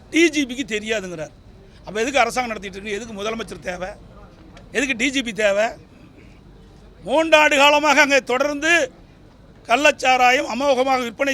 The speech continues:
செய்யப்பட்டு வருகிறது என்று உங்க ஊடகத்திலையும் பத்திரிகையிலும் செய்தி சேகரித்து வெளியிட்டிருக்கிறீங்க.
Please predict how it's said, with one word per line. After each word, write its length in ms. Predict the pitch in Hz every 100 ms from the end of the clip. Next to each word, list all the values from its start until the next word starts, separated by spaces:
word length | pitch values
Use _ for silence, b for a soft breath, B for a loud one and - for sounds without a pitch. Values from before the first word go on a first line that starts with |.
| -
செய்யப்பட்டு 440 | 247 269 262 247
வருகிறது 240 | 233 240 240
என்று 140 | 277 349 B B
உங்க 120 | 214 208
ஊடகத்திலையும் 560 | 277 285 254 226 269 254
பத்திரிகையிலும் 560 | 220 254 277 226 254 320 -
செய்தி 220 | 311 294 254
சேகரித்து 400 | 240 226 226 320 B B 226
வெளியிட்டிருக்கிறீங்க. 600 | 311 349 269 226 175